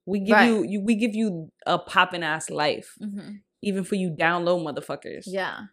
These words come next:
Speaker 1: Yeah.
Speaker 2: So, and then the other thing I wanted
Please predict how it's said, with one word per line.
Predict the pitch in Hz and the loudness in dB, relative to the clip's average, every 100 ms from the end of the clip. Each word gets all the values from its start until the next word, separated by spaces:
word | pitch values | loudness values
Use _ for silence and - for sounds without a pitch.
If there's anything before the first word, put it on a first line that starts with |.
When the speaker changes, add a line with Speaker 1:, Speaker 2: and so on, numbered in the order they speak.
| - | -14
Speaker 1:
Yeah. | 151 180 196 196 185 165 123 92 - - - _ | -6 -2 0 2 0 0 -6 -8 -14 -20 -20 _
Speaker 2:
So, | - - 240 233 226 220 220 226 220 - - - | -8 2 4 6 6 4 2 0 -6 -12 -18 -4
and | 254 | 0
then | 277 311 | 0 2
the | |
other | 311 | 2
thing | 339 285 | 2 0
I | |
wanted | 226 214 | 2 0